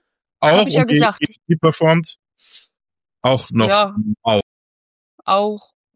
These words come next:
Speaker 2: mit Reserven. <laughs> Oder eigentlich sind ja da keine Reserven, weil, äh, sie gibt ja da schon,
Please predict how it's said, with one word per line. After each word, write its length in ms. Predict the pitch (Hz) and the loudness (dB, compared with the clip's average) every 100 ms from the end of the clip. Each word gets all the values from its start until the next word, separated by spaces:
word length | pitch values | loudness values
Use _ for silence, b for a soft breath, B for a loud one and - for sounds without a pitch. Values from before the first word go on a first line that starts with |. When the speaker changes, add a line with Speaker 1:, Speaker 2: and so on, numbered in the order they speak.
| _ _ _ | _ _ _
Speaker 2:
mit 260 | 202 196 208 | -14 -12 -12
Reserven. 540 | 190 185 180 170 160 - 240 | -4 -4 -4 -8 -16 -10 -10
<laughs> 60 | - _ b b b _ _ | -10 _ b b b _ _
Oder 540 | - 208 196 190 - - | 0 2 4 2 -2 -2
eigentlich 500 | 196 220 214 233 - | 0 0 -2 -4 -4
sind 200 | 226 226 | -4 -2
ja 120 | 214 | 0
da 180 | 196 196 | 0 -2
keine 380 | - 185 226 214 | -2 -4 -2 -4
Reserven, 640 | 170 170 170 185 220 196 | -4 -2 -2 -2 -8 -6
weil, 380 | 175 170 180 175 | -2 -2 -2 -4
äh, 340 | 185 180 180 | -6 -4 -4
sie 440 | 170 - 175 180 170 | -6 -10 -10 -10 -8
gibt 280 | 202 - 170 | -10 -6 -6
ja 80 | |
da 180 | 156 151 | -2 -4
schon, 320 | 160 156 151 | -4 -10 -10